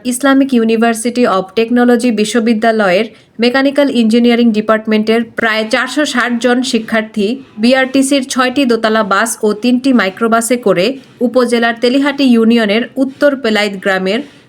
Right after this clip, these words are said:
মাটির মায়া ইকো রিসোর্টে যান। এ সময় উদয়খালী বাজারে পৌঁছলে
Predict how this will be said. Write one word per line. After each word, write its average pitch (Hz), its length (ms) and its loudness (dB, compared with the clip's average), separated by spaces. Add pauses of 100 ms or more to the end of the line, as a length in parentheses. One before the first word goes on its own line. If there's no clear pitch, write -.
(100)
মাটির 220 400 0
মায়া 202 420 0
ইকো 254 260 0
রিসোর্টে 220 460 0
যান। 156 280 -2 (840)
এ 254 120 2
সময় 233 500 0
উদয়খালী 277 560 0
বাজারে 226 400 0
পৌঁছলে 226 680 0